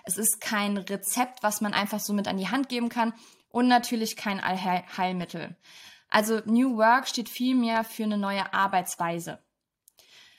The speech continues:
Und wichtig dabei, was viele oftmals vergessen, jedes Unternehmen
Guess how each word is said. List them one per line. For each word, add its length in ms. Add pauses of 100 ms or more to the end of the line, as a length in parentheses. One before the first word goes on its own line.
(400)
Und 140
wichtig 340
dabei, 520 (220)
was 360
viele 600
oftmals 400
vergessen, 580 (140)
jedes 360
Unternehmen 680